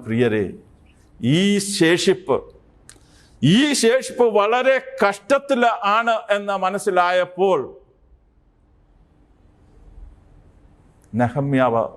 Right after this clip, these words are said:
അവിടെ വളരെ പ്രയാസത്തിലും ദുഃഖത്തിലും ആകുന്നു. നാം ചിന്തിക്കണം, നമ്മുടെ ചുറ്റുപാടും നാം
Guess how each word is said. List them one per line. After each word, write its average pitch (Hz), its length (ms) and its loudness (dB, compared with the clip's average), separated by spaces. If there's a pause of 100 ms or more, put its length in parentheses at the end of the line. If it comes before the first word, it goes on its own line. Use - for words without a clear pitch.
(160)
അവിടെ 113 240 2 (1000)
വളരെ 131 360 2 (140)
പ്രയാസത്തിലും 123 840 0 (680)
ദുഃഖത്തിലും 139 600 0 (1120)
ആകുന്നു. 107 340 -4 (1400)
നാം 127 240 2 (140)
ചിന്തിക്കണം, 127 540 0 (1200)
നമ്മുടെ 185 340 2 (260)
ചുറ്റുപാടും 185 580 2 (100)
നാം 196 160 0